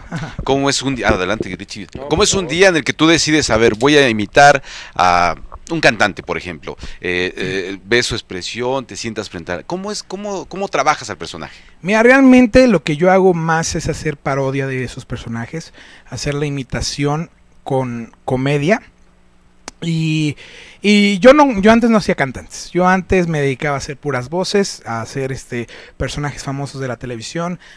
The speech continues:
Speaker 1: comentaristas, etcétera. Pero después empecé a ver que,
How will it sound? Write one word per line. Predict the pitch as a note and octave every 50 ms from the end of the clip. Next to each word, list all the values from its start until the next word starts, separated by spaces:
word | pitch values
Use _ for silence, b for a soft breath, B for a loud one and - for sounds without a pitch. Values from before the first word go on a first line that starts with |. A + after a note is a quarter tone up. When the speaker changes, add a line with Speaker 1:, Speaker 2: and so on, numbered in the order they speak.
| B B
Speaker 1:
comentaristas, | - C#3 B2+ B2+ A#2+ A2+ - B2 B2 C3+ D3 D3 - - D#3 C#3
etcétera. | C3+ A#2 - - C#3+ C3+ D3+ D3 F3+ B B B B B B B B B B - -
Pero | F#3 F3+ F3 F3
después | E3+ E3 - - A3 G#3+ G3
empecé | A#3+ A#3 - F#3+ E3 - G3
a | F#3+ F3+
ver | F3+ F3+ F3 F3+ F#3 F3
que, | - - E3+ E3 D#3+ D#3 D3+ D3+ D3 C#3 C#3 C#3